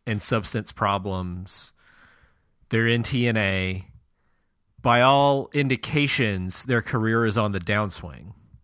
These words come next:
So it's kinda like, all right, what do we have to lose?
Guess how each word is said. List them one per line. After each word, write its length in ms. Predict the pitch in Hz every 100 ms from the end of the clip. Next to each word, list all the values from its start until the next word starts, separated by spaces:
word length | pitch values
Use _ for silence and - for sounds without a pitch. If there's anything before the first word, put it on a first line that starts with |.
| _ - - - - - _ _ -
So 340 | - 156 131
it's 160 | 131 -
kinda 280 | 151 143
like, 480 | 147 135 123 110 - _
all 100 | 113
right, 240 | 127 147 123
what 140 | 107
do 60 | 123
we 120 | 135
have 180 | 127 135
to 80 | 117
lose? 560 | 104 139 107 - -